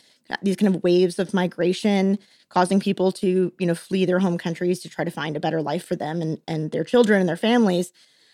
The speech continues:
But over the past kind of recent few months, though, there's an additional factor.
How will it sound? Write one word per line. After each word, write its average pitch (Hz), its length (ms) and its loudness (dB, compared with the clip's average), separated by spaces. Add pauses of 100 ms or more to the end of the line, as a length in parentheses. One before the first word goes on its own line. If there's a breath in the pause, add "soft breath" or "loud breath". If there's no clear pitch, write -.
(160 soft breath)
But 247 240 6
over 294 540 4 (320)
the 233 120 -8
past 302 300 2
kind 285 120 2
of 196 180 0
recent 226 340 2
few 208 160 2
months, 269 320 4
though, 180 140 2
there's 190 180 2
an 220 80 6
additional 190 500 2
factor. 302 480 -2